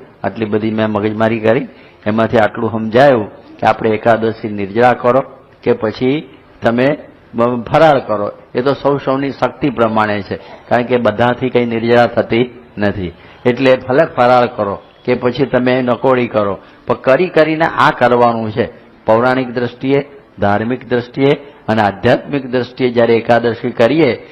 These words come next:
ત્યારે સાચી એકાદશી થઈ કહેવાય. એટલા માટે એકાદશીની કથાઓ તમે વાંચો છો ને, પેલી ચોપડી આવે છે, અને એમાં એમ લખે છે કે ફલાણા ઋષિને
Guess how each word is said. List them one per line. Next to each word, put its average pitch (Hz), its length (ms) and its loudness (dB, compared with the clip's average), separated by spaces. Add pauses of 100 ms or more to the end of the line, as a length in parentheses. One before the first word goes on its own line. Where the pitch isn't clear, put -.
(160)
ત્યારે 113 200 2
સાચી 110 400 -2
એકાદશી 107 600 0
થઈ 107 260 0 (440)
કહેવાય. 120 400 2 (280)
એટલા 113 240 0
માટે 113 280 -2
એકાદશીની 113 600 -2
કથાઓ 117 440 2
તમે 117 240 -2
વાંચો 107 320 0
છો 196 120 2
ને, 156 60 -4
પેલી 127 140 -4
ચોપડી 110 360 0
આવે 101 260 2
છે, 92 100 -8 (380)
અને 113 160 0
એમાં 120 220 2
એમ 127 160 -2
લખે 120 320 2
છે 110 180 -2
કે - 340 -8
ફલાણા 120 440 2
ઋષિને 110 540 -2